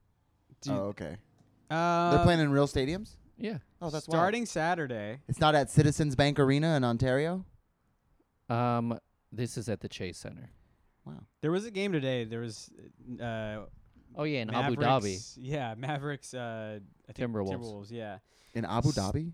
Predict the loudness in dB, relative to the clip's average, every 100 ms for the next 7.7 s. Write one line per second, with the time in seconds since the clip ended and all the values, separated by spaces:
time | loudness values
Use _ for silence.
0 | -2 2 2 0 -4 -6 -10 -12 -10 -2
1 | 2 4 2 0 -2 -4 -8 -14 _ -10
2 | -8 -4 -2 -2 -2 -4 -6 -10 -14 -20
3 | _ _ _ -6 -2 -2 -4 -4 -6 -8
4 | -10 _ _ _ _ _ _ -10 -6 -6
5 | -6 -6 -8 -10 -14 -16 -16 _ _ _
6 | _ -10 -6 -6 -6 -8 -10 -14 _ _
7 | _ -14 -10 -10 -10 -12 -16